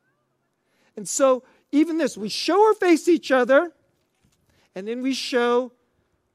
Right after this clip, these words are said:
a fake face. It's like we're hiding.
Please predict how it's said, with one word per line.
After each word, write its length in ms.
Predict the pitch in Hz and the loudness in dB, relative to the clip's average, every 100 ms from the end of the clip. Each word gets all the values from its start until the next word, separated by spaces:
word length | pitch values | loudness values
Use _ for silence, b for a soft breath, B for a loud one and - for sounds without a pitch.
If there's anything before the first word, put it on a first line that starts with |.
| _ _ | _ _
a 80 | 170 | -18
fake 360 | 160 - 226 220 | -12 -4 -4 -4
face. 580 | _ 147 131 - - _ _ _ _ _ _ _ _ _ _ _ _ _ - | _ -12 -10 -18 -20 _ _ _ _ _ _ _ _ _ _ _ _ _ -14
It's 200 | 226 226 | -12 -6
like 200 | 208 202 | -6 -6
we're 120 | 196 | -6
hiding. 520 | 175 226 202 147 139 | -2 -2 -2 -6 -14